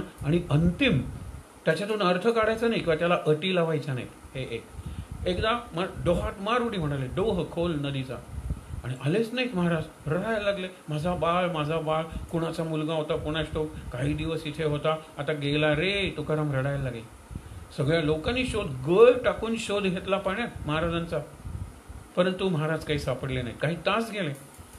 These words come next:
आणि नंतर मग ते बाळ वरती या, तू वरती आला नसतं, मी डोहात उडी मारून जीव देईन. महाराज वरती आले, शांत होते. परीक्षा होती ही. महाराजांचा जसा विश्वास होता आपल्या सद्गुरूंवर,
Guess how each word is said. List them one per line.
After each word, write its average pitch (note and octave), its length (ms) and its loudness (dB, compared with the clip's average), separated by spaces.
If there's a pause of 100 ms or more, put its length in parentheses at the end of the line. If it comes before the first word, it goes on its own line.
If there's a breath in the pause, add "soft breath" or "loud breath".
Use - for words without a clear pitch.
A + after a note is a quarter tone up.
(140)
आणि F3+ 140 4
नंतर F3 260 2
मग G3 100 -2
ते G3 120 -4 (300)
बाळ E3+ 320 6 (360)
वरती D#3+ 420 4
या, B3 120 2
तू G3+ 300 -2
वरती F3+ 240 0
आला G3 180 0
नसतं, F3+ 280 -6
मी D3+ 80 -2
डोहात D#3 520 0 (220)
उडी G#3 200 4
मारून F3 360 0
जीव D3+ 260 -4
देईन. C3 180 -4 (340)
महाराज C#3 280 -2
वरती C3 280 -6
आले, A#2 140 -4 (280)
शांत D#3 760 -4
होते. G#2 280 -12 (1080)
परीक्षा A#3 320 -2
होती D3+ 200 -4
ही. G#2+ 120 -10 (640)
महाराजांचा G#3+ 640 4
जसा F#3+ 320 2
विश्वास E3+ 560 0
होता G3 300 0
आपल्या G#3 300 -4
सद्गुरूंवर, C#3 600 -4